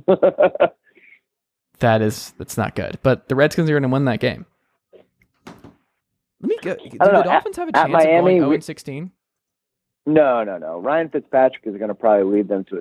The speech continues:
Speaker 1: three and one start.
Speaker 2: Their schedule. So they open up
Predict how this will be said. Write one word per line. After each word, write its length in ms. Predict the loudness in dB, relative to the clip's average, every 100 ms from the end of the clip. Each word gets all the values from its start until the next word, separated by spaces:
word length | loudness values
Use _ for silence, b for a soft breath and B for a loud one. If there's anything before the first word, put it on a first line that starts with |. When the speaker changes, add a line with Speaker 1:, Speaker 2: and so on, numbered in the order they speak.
| _
Speaker 1:
three 200 | -2 -2
and 80 | 0
one 220 | -4 -6 _
start. 300 | 2 2 0 _ _ _ _ _ _ _ _ _ _ _ _ _ _ _
Speaker 2:
Their 140 | -2 -2
schedule. 460 | 0 -2 -2 -4
So 160 | -4 -2
they 260 | 0 -2 -6 b b b -2
open 360 | -2 2 2
up 340 | 4 2 0